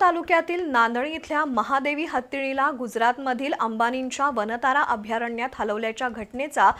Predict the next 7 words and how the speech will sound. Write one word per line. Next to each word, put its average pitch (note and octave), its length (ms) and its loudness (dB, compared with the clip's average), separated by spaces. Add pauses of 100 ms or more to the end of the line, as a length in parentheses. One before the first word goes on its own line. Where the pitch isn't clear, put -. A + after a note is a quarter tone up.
(200)
शिरोळ D4+ 400 2
तालुक्यात A#3+ 420 2 (120)
जोरदार G#3 360 -2
निषेध G3 360 -8
होतोय. G3+ 300 2 (360)
अनेक D4 320 6
संतप्त D4+ 640 0